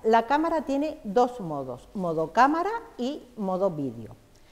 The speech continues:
Para hacer una foto, enfocamos lo que queremos fotografiar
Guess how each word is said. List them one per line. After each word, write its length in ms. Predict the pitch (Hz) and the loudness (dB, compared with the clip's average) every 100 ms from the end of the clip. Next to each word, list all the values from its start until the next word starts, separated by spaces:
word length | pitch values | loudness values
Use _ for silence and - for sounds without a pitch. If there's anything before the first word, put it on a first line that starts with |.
| _ | _
Para 200 | - 196 | 2 4
hacer 260 | 196 - 269 | 4 2 2
una 180 | 311 302 | 2 0
foto, 480 | - 330 320 302 - | 0 -2 0 -4 0
enfocamos 680 | 214 - 190 214 214 180 - | -2 2 4 4 4 2 -6
lo 160 | 190 160 | -4 -2
que 160 | 151 147 | -2 -2
queremos 400 | 151 160 175 175 | 2 2 0 -4
fotografiar 880 | 196 202 202 233 233 285 262 262 | -6 -4 -2 -4 -4 -2 -2 -4